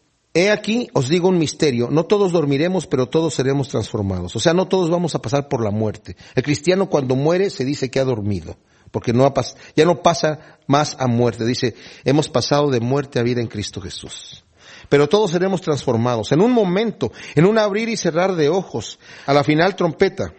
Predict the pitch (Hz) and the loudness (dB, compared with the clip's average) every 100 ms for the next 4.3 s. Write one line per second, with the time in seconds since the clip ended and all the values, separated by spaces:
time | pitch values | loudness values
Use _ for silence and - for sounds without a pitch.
0 | _ 151 - 156 - 147 139 170 202 175 | _ 0 2 2 2 2 4 2 0 -2
1 | 135 120 98 107 117 - 143 135 151 170 | 0 -2 -2 -8 -8 -2 0 2 2 2
2 | 233 233 160 165 175 147 131 117 131 139 | 2 -2 0 -2 -2 -4 -6 -4 0 0
3 | 151 - - 127 139 151 104 - - 139 | -2 -6 -2 -2 0 -2 -2 -2 -2 0
4 | 101 104 - | -2 -6 -10